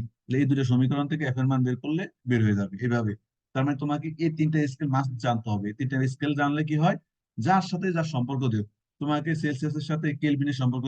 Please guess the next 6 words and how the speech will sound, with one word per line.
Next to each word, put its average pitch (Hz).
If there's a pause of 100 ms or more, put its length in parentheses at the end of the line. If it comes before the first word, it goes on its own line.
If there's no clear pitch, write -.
দিল 110 (800)
বের 131
করতে, 117 (580)
কেলভিনের 147
মান 156
বের 147